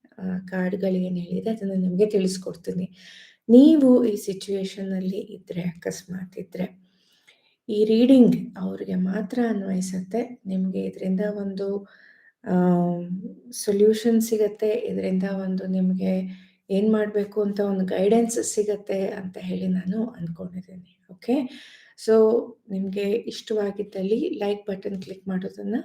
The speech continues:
ಮರಿಬೇಡಿ. ಅನುವಾಹಿನಿ ಚಾನೆಲ್‌ಗೆ ಸಬ್ಸ್ಕ್ರೈಬ್ ಮಾಡೋದಕ್ಕೆ ಖಂಡಿತವಾಗ್ಲೂ ಮರಿಬೇಡಿ. So ಇವಾಗ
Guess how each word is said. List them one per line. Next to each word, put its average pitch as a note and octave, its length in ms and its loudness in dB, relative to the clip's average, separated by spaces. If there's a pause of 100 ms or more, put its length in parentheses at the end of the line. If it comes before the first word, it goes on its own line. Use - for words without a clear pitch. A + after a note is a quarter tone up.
(160)
ಮರಿಬೇಡಿ. F3+ 720 -4 (380)
ಅನುವಾಹಿನಿ A3 680 4
ಚಾನೆಲ್‌ಗೆ F#3 680 -2
ಸಬ್ಸ್ಕ್ರೈಬ್ F#3+ 560 -10
ಮಾಡೋದಕ್ಕೆ F#3 520 -4
ಖಂಡಿತವಾಗ್ಲೂ F#3+ 1000 -6 (320)
ಮರಿಬೇಡಿ. F3+ 680 -4 (360)
So A#3+ 160 8
ಇವಾಗ C4 280 6